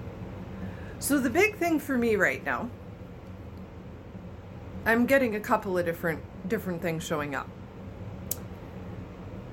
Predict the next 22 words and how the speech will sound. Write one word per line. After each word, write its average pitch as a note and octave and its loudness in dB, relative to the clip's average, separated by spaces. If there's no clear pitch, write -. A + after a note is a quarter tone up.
One C#4 8
of D4 4
them F#3 2
is G3+ 8
this B3+ 6
idea A#3 6
that G3 4
it's F#3 2
more C4 6
about G#3 6
the G#3 4
energy G#3+ 4
behind G3+ 4
what F3+ 4
I'm F3 4
doing E3 4
than D#3+ -2
what D#3 4
I'm D3+ 2
actually D3 0
doing. C3 -6
And G3+ 8